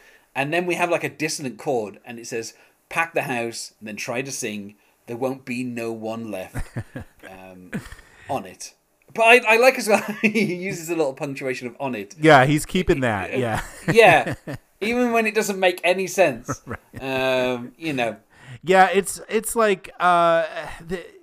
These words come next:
Speaker 2: this is definitely, this is the verse that definitely feels like sour grapes to me. And it, and it's, and it's sort of, this is one of the first times I think that Prince had been, um, I mean, I say publicly, but obviously the Black Album didn't,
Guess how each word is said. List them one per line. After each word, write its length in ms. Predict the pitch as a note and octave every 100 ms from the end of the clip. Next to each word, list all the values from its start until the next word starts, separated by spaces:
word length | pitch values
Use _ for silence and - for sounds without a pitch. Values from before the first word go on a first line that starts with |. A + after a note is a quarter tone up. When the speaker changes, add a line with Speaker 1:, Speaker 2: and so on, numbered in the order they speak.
| -
Speaker 2:
this 320 | D#3+ D3 A3+ A#3
is 160 | F3+
definitely, 440 | C#3 E3+ E3 D3+ C#3+
this 240 | F#3 A3
is 100 | F#3
the 100 | D3
verse 320 | A#2+ C3+ B2
that 160 | - A#2
definitely 380 | B2+ A2 A2+ G#2
feels 380 | - A#2 G#2+ G2
like 380 | G2 F#2 E2+ - _ _ _ -
sour 480 | - C#3 A2+ G#2 G2+
grapes 720 | G2+ G2+ F#2+ - - - -
to 100 | -
me. 320 | A2+ G#2 F#2 G2
And 100 | C3
it, 160 | C3+
and 160 | C#3+ D3+
it's, 200 | D#3 -
and 120 | F3+
it's 120 | F#3
sort 220 | - A3 A#3
of, 240 | E3+ C#3+
this 160 | F#3+ A#3+
is 140 | A3+
one 140 | A3
of 60 | G#3
the 80 | E3
first 320 | - F#3 -
times 280 | F3+ G3 C3+
I 100 | A2
think 240 | A#2+ A2+
that 160 | A2 G#2
Prince 360 | - B2 A#2 -
had 260 | B2 G#2+
been, 320 | A2 A2 G2+ G2+ _ _ _ -
um, 500 | A#2+ G#2+ F#2+ F#2+ F#2 _ _ -
I 80 |
mean, 380 | A#2 A2 G2+ G#2 _
I 80 | A#2
say 180 | A2 C#3+
publicly, 680 | - B2+ A2+ G#2+ - G2 F#2
but 280 | F#2+ F#2+ G2+
obviously 400 | A2+ G#2 G#2 G#2+
the 100 | G2+
Black 260 | G#2+ G#2+ G#2+
Album 220 | G2 F#2
didn't, 340 | G#2 F#2 G#2